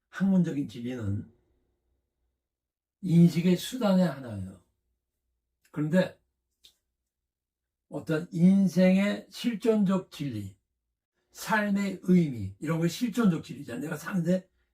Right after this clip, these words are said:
이거야, 이게 진리야. 그런 거는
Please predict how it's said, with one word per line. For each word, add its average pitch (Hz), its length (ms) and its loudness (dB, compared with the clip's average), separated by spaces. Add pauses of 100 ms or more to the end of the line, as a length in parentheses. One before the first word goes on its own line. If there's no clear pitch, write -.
(160)
이거야, 175 640 4 (300)
이게 180 320 0
진리야. 170 520 2 (400)
그런 180 260 4
거는 175 400 2